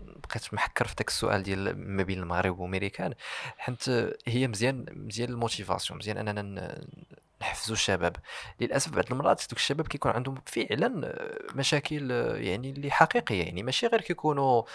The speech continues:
ما فيهم ما يديروا، كاين داك النوع اللي ما فيه ما يدار، مي بعض المرات الشباب كيكون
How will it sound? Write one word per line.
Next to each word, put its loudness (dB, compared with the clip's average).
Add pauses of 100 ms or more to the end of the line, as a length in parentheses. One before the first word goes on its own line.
(260)
ما -2
فيهم 2
ما 4
يديروا، 2
كاين 4
داك 6
النوع 4
اللي 2
ما 4
فيه 0
ما 0
يدار، -2
مي 2
بعض 6
المرات 0
الشباب 0
كيكون -2